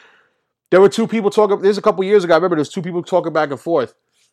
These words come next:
And I texted Marchetti to the side. I told him, "I really wish that these guys would just talk amongst themselves."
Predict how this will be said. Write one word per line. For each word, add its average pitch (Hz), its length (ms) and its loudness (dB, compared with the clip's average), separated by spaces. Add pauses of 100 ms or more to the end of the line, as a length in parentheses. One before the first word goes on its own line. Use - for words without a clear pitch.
(600)
And 139 100 2
I 160 60 4
texted - 340 2
Marchetti 147 360 0
to 139 80 -4
the - 40 -4
side. 143 220 0
I 127 40 -2
told 131 200 -6
him, 117 80 -6
"I 107 40 -4
really 156 520 -4
wish 135 300 -4
that 113 100 -6
these 117 160 -10
guys 120 220 -4
would 101 80 -18
just 104 160 -14
talk 110 200 -8
amongst 107 220 -16
themselves." 90 480 -18